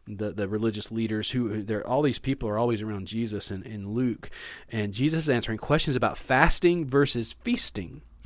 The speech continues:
And, and, uh, it's really what Jesus is saying. Hey, there's a way to look at this is there's an old life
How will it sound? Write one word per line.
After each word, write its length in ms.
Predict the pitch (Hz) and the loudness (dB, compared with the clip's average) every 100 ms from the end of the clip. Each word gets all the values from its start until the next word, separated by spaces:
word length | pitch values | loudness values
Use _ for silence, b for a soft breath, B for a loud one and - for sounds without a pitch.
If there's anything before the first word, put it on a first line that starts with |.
| B B B B | B B B B
And, 320 | 131 117 113 | 0 2 2
and, 420 | 113 120 110 104 104 | 0 -2 -2 -2 -2
uh, 260 | 98 101 - | -4 -6 -10
it's 420 | - 113 104 - 160 | -12 -10 -6 -6 0
really 300 | 175 330 320 | 4 8 8
what 140 | 127 | 6
Jesus 260 | 143 180 151 | 6 4 4
is 80 | |
saying. 180 | 139 175 | 4 6
Hey, 160 | 170 170 | 6 4
there's 340 | 170 311 269 - | 4 4 0 -4
a 80 | 151 | 6
way 140 | 226 | 6
to 80 | 262 | 6
look 260 | 156 180 | 4 2
at 140 | 254 - | 0 4
this 320 | 247 254 - | 4 4 2
is 280 | - 160 151 B B B | 2 2 2 B B B
there's 200 | 156 151 | 4 6
an 120 | 127 - | 4 2
old 240 | 131 196 | 2 4
life 500 | 226 240 254 - - | 6 6 4 0 -6